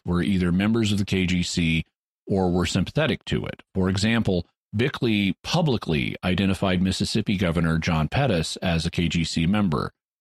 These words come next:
and he publicly claimed multiple other governors were members as well. It also appears that multiple members of President Buchanan's cabinet were K G C members, and it was widely believed that the vice president,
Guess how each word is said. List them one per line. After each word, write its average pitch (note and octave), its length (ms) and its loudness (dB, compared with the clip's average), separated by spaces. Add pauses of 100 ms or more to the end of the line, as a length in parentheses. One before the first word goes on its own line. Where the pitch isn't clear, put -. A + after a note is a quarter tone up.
(120)
and G2 220 2
he G2+ 140 2
publicly A#2+ 580 0
claimed F#2 460 0 (160)
multiple G2 720 0
other F#2+ 260 2
governors E2+ 560 2
were E2 100 0
members D#2 400 0
as D2 200 -4
well. F2 360 -2 (640)
It C3+ 160 0
also C3 380 0
appears E2 480 0
that G2 240 0
multiple G2+ 720 0
members E2+ 640 0
of F2+ 280 -2
President G#2+ 520 0
Buchanan's G2 600 0
cabinet B2 680 -2 (400)
were F#2 140 -2
K G2 220 2
G E2+ 180 0
C E2 220 0
members, - 600 -4
and F#2+ 240 2
it G#2+ 80 0
was G2 220 0
widely A#2 460 2
believed B1+ 500 -2 (340)
that F#2+ 200 0
the G#2 80 0
vice F#2 300 2
president, E2+ 600 0